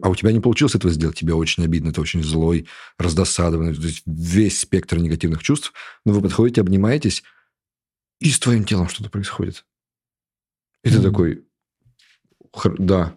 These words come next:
Speaker 1: всё, к-, оно всё куда-то ушло». Вот это реально,
Speaker 2: Да.
Speaker 1: это так быстро тебя переключает. Простое вот какое-то человеческое, что это было одно, контекст сменился. Давай себе напомним, что он сменился. Вот таким телесным этим, да,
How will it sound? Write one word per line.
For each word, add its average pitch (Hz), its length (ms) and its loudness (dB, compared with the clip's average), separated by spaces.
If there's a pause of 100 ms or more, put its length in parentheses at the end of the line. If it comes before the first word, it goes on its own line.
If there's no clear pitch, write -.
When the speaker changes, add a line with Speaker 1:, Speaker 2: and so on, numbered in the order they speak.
Speaker 1:
всё, 85 460 0
к-, - 260 -6
оно 95 180 4
всё 98 140 -2
куда-то 92 220 0
ушло». 82 400 -2 (880)
Вот 95 120 4
это 104 140 4
реально, 101 420 4
Speaker 2:
Да. 85 160 0
Speaker 1:
это 98 180 2
так 92 200 2
быстро 92 300 0
тебя 90 180 2
переключает. 90 680 0
Простое 98 340 0
вот 90 160 -2
какое-то 92 260 -2
человеческое, 85 440 -2
что 76 220 -6 (840)
это 92 180 0
было 85 260 2
одно, 85 400 0 (240)
контекст 82 440 -2
сменился. 80 640 -2 (260)
Давай 90 320 2
себе 92 320 0
напомним, 90 540 0
что - 180 -2
он 90 80 0
сменился. 104 580 -2 (840)
Вот 95 200 -2
таким 98 260 0
телесным 82 480 0
этим, 76 220 -4
да, 82 220 -2